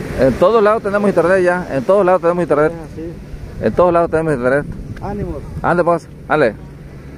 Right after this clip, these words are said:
Speaker 1: Mis amigos, lo que yo les digo no es ninguna mentira. Aquí el señor, pues, se quiere él, eh, ahora sí que decir su verdad, pero es mentira eso.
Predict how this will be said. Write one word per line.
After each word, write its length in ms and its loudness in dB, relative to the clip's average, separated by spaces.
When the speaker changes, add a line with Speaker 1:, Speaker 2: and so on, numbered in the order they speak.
Speaker 1:
Mis 120 0
amigos, 360 4
lo 100 2
que 120 4
yo 100 4
les 140 2
digo 380 2
no 80 0
es 80 2
ninguna 340 0
mentira. 500 2
Aquí 220 0
el 120 2
señor, 420 0
pues, 240 0
se 100 -2
quiere 380 4
él, 60 2
eh, 280 4
ahora 160 2
sí 160 2
que 100 2
decir 260 0
su 140 -2
verdad, 340 2
pero 600 2
es 140 2
mentira 440 2
eso. 320 -2